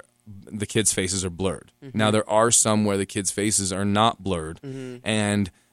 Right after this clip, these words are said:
Speaker 1: you can look at the kids, and to be honest,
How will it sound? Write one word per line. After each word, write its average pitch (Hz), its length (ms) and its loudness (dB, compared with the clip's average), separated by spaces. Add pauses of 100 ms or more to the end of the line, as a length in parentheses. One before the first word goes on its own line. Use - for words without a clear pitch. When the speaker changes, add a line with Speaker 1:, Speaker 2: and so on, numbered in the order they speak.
Speaker 1:
you 101 180 0
can 113 140 2
look 113 120 2
at 123 80 2
the 131 80 -2
kids, 127 520 2
and 117 360 2 (260)
to 120 100 0
be 135 200 4
honest, 120 540 2